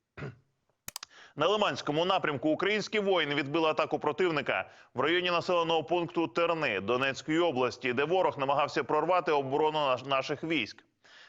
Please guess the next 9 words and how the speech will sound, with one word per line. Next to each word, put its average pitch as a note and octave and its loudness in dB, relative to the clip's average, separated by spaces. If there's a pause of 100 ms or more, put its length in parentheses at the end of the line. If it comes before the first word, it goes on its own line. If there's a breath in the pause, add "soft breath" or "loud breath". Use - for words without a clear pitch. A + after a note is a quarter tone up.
На D3 2
Бахмутському F3 -2
напрямку D3 -2
Сили F#3+ 0
оборони F3 2
відбили C#3+ 0
чотири E3 0
атаки C#3 -2
противника D3 -2